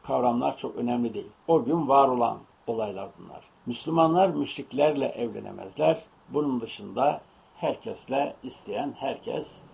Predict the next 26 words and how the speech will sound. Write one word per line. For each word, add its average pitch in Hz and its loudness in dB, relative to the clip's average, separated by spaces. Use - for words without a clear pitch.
evlenebilir. - -8
İnsanların 165 8
evlenme 151 6
yaşları 123 2
kızın 160 0
kadın, 120 -2
oğlanın 143 6
erkek 135 -4
olma 113 -2
yaşıdır. - -8
İslam 180 2
buna 123 0
kadın 208 0
veya 139 6
erkek 120 2
için 131 -6
buluğ 170 2
çağına 131 0
gelmesi 123 -2
der. - -16
Kızlarda 151 6
adet 131 4
görme, 117 -4
oğlanlarda 147 6
ihtilam 147 4
olma, 110 -2